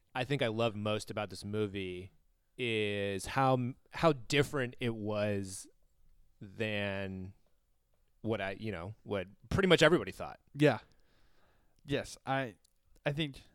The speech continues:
Speaker 2: a lot of people had theories that lent to pieces of the plot of this film, but nowhere did I see anyone were like, "Well, they're gonna kill Thanos fifteen minutes into the movie,"
Speaker 1: Right.
Speaker 2: and then,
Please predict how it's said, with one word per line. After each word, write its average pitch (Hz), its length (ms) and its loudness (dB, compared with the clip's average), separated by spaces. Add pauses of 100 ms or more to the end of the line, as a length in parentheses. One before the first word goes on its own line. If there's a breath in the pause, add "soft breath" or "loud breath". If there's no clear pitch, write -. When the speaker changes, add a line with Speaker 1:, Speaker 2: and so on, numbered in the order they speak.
(280)
Speaker 2:
a 143 60 0
lot 139 180 4
of 151 60 0
people 143 560 4 (220)
had 127 600 4 (160)
theories 123 680 0 (520)
that 120 300 2
lent 123 580 -2
to - 140 -2
pieces 135 680 -4
of 131 160 -6
the 131 80 -4
plot 131 260 0
of 135 60 -2
this 139 180 -2
film, 131 400 -2
but 120 180 2 (260)
nowhere 147 460 8
did 120 200 0
I 113 140 0
see 113 400 -6 (460 soft breath)
anyone 127 360 -2
were 123 100 0
like, 117 120 -2
"Well, 165 120 6
they're 185 80 8
gonna 190 160 0
kill 147 360 6
Thanos 113 420 0
fifteen 113 320 0
minutes 107 220 -6
into 110 160 -6
the 110 80 -4
movie," 107 260 0
Speaker 1:
Right. 104 160 0
Speaker 2:
and 110 200 -4
then, 107 160 -4